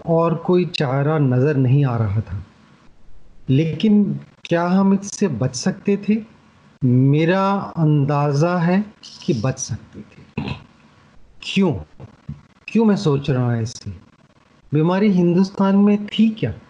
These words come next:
नहीं थी। कोरोना वायरस हिंदुस्तान में कहीं था? नहीं था। बाहर से आया है। बाहर से कैसे आया है? क्या रेल से आई है?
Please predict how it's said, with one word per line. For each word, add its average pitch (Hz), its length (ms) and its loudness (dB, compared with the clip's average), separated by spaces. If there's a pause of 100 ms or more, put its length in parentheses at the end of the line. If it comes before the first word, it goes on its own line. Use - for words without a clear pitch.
(240)
नहीं 120 380 4
थी। 143 200 -12 (1160)
कोरोना 180 500 2
वायरस 190 680 0
हिंदुस्तान 175 580 0
में 196 280 4
कहीं 190 340 2
था? 208 420 -2 (360)
नहीं 123 300 4
था। - 180 -8 (1000)
बाहर 147 280 0
से 139 240 -6
आया 95 320 -6
है। - 100 -18 (600)
बाहर 170 260 0
से 208 200 -2
कैसे 202 460 -2
आया 190 360 0
है? 202 320 0 (1300)
क्या 170 260 0
रेल 160 220 2
से 208 140 0
आई 208 240 2
है? 220 260 0